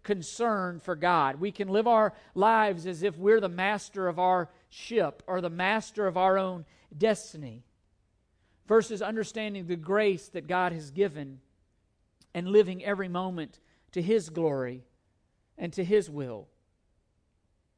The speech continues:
And, and the antidote, he, this whole chapter, he's talking about quarrels and, and fights and d-, dissensions and,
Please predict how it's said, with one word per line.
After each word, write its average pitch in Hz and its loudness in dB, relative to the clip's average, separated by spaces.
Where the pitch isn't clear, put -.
And, 208 -4
and 196 -2
the 202 -4
antidote, 196 2
he, 208 -6
this 196 -4
whole 254 2
chapter, 247 -2
he's 185 -6
talking 220 -2
about 190 0
quarrels 196 0
and, 147 -8
and 175 -8
fights 208 2
and 170 -10
d-, 170 -6
dissensions 180 -8
and, 165 -12